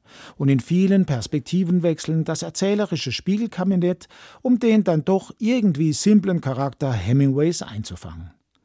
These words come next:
Da ist Sergio, der Vater, mit dem großen Ehrgeiz, das bestverkaufte Enthüllungsbuch über Hemingways Venedig-Aufenthalt zu schreiben. Dann Elena, eine italienische Parademutter und natürlich hervorragende Köchin.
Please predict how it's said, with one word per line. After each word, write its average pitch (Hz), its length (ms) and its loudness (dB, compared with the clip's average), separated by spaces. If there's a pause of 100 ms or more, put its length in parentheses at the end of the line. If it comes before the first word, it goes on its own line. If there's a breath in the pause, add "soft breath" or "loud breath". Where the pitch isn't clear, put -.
(560)
Da 160 120 2
ist 160 240 0
Sergio, 190 420 2
der 156 140 -2
Vater, 160 560 0 (200 loud breath)
mit 156 100 2
dem 156 120 6
großen 185 400 4
Ehrgeiz, 160 640 0
das - 220 -12
bestverkaufte 156 800 -2
Enthüllungsbuch 160 800 0
über 151 200 -4
Hemingways 147 680 -2
Venedig-Aufenthalt 127 920 -4
zu 190 120 -8
schreiben. 92 560 -12 (500 loud breath)
Dann 120 160 -6
Elena, 185 680 2
eine 120 260 -4
italienische 180 600 0
Parademutter 208 800 0
und 214 300 2
natürlich 147 500 -2
hervorragende 127 720 -4
Köchin. 175 540 -2